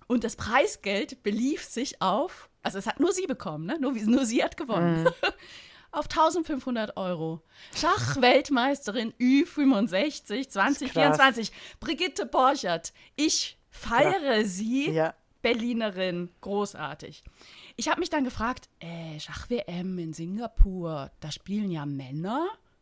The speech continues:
Speaker 1: junge Männer. Wie ist es denn bei den jungen Frauen? Und genau da war ich dran, als wir uns heute zusammengeschaltet haben, Regula.
Speaker 2: Mhm.
Speaker 1: Ich habe nämlich ra-, versucht rauszufinden, wann ist denn diese, wann ist denn diese Schach-W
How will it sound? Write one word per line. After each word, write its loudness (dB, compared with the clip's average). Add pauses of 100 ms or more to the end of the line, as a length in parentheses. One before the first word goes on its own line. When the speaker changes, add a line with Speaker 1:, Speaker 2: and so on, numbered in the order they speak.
(220)
Speaker 1:
junge -2
Männer. -2 (420)
Wie -4
ist -6
es -2
denn 0
bei -4
den -2
jungen -4
Frauen? -2 (640)
Und 0
genau -2
da -4
war -2
ich -10
dran, -4
als -8
wir -4
uns -6
heute -8
zusammengeschaltet -10
haben, -10
Regula. -8 (500)
Speaker 2:
Mhm. 6
Speaker 1:
Ich 4
habe 6
nämlich 2
ra-, 0
versucht -2
rauszufinden, 2
wann 2
ist -4
denn 0
diese, -4 (920)
wann 4
ist -4
denn 2
diese -4
Schach-W -6